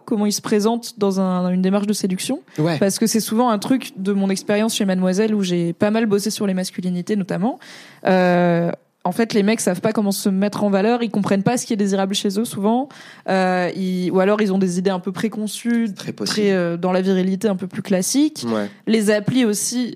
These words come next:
Speaker 1: euh, les algorithmes sont faits en défaveur des mecs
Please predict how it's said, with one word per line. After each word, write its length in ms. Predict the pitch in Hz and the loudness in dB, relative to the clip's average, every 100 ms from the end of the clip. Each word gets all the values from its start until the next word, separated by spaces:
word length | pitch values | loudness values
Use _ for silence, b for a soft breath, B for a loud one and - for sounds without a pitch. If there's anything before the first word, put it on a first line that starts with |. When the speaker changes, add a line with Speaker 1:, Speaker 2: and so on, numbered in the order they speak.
| - | -2
Speaker 1:
euh, 240 | 185 180 | 0 0
les 180 | 180 180 | 0 0
algorithmes 520 | 190 190 185 202 202 | 0 0 0 -2 -2
sont 220 | 185 180 | -2 -6
faits 240 | 170 202 180 | -2 0 2
en 80 | |
défaveur 580 | 170 214 226 214 214 208 | 2 2 4 2 2 0
des 140 | 190 190 | 0 0
mecs 260 | 202 - | 0 -4